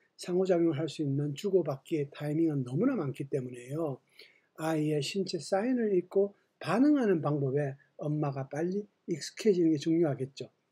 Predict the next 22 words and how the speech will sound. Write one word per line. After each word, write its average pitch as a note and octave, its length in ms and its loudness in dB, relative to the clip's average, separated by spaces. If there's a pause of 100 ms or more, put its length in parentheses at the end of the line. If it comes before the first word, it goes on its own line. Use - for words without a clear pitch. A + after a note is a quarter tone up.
그래서 A#3 300 4
아기는 F#3 540 4 (320)
이런 B3+ 360 4
식으로 G#3+ 500 4
상호작용을 E3 640 0
많이 C#3 300 -2
하면서 D3 460 0 (260)
주고받기 E3 600 2
놀이를 C#3 340 0
잘 C3+ 300 -2
해나가게 D#3+ 520 -2
되면 C3+ 440 -6 (340)
아기는 C#3+ 520 -2
말, B2+ 460 -2 (400)
대화만으로도 D3+ 1160 0 (240)
충분히 G#3 540 2
좋은 D3 340 0
육아를 C#3 340 -4 (220)
할 D#3+ 180 -6
수 D3 300 -8
있게 D3 240 -6
됩니다. A2+ 320 -12